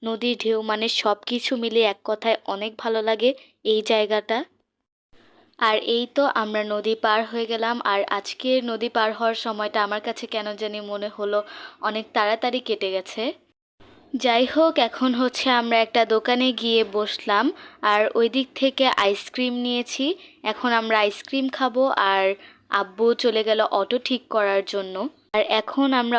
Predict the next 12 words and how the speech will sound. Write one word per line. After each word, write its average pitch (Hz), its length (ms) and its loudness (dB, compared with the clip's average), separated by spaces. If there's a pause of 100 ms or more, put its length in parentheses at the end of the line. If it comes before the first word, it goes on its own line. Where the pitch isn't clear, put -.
অটোতে 220 280 -4 (100)
উঠে 240 160 -2 (100)
পড়েছি, 240 440 0 (240)
আর 196 80 2 (240)
এই 262 80 4 (220)
অটো 220 200 0 (220)
একদম 208 300 -4 (120)
ডাইরেক্ট 208 360 0
নিয়ে 202 220 -2
যাবে 196 180 0 (120)
নানুর 202 260 -4 (100)
বাড়িতে। 190 400 -2